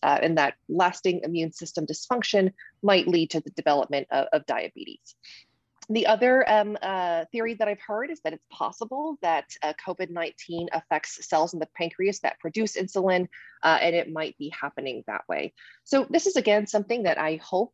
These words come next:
we'll see more research on in the future to really tease out those mechanisms of what might be going on and why this relationship exists.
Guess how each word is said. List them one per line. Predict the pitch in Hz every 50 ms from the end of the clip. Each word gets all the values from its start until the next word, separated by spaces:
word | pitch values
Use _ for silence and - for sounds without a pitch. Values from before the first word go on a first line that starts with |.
| -
we'll | 202 190 175
see | 180 - - 180
more | 165 156 143 127 -
research | - 160 180 - 233 214 - 220
on | 196 196
in | 190
the | 185 190
future | - - 190 190 - - 262 285 - -
to | - 151 139 151
really | 175 165 165 165 -
tease | - - 190 180 180 - - 147
out | 156 156 - - - - - - - - -
those | 180 180 180
mechanisms | 190 180 175 - 208 220 233 - 320 339 330 -
of | 196 170
what | 160 165 165 -
might | 175 160 - -
be | 156 147
going | - 160 156 151 147 147
on | 160 180 226 277
and | 254 170 156 151
why | 151 151 147 151 160
this | 160 165 - - -
relationship | 156 - 156 160 - 165 - - 170 -
exists. | 156 143 - - 226 330 - - - -